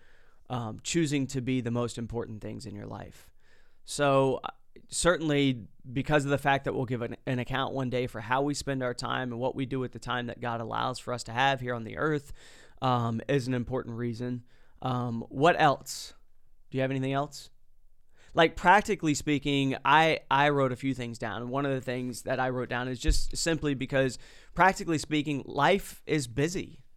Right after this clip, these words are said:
Like, I don't know about you guys, but I'm sure it is for you as well, because for all of us, life is just busy.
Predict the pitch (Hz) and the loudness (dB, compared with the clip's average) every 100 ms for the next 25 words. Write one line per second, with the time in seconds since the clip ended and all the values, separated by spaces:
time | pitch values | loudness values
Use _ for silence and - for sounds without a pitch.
0 | - - - - - - 143 127 - 165 | -20 -20 -20 -20 -16 -2 0 0 4 6
1 | 190 170 147 127 113 151 165 165 170 143 | 6 4 4 2 0 0 4 4 2 -2
2 | - 120 127 127 120 - 143 139 175 135 | -6 -2 0 -2 -4 -2 0 2 4 2
3 | 127 - 131 131 131 127 143 160 135 127 | 0 -6 -2 2 0 2 4 6 4 2
4 | 139 127 - 127 135 180 170 120 110 123 | -2 -2 -2 0 4 6 6 2 -2 -2
5 | - - - - - - - 120 131 - | -6 -14 -20 -20 -20 -8 -2 0 0 -4
6 | - - - - - - 131 131 131 117 | -14 -20 -20 -20 -20 -10 -4 -2 -2 -4
7 | - - 127 147 117 147 180 - - | -8 -8 -6 -6 -2 -4 -4 -12 -18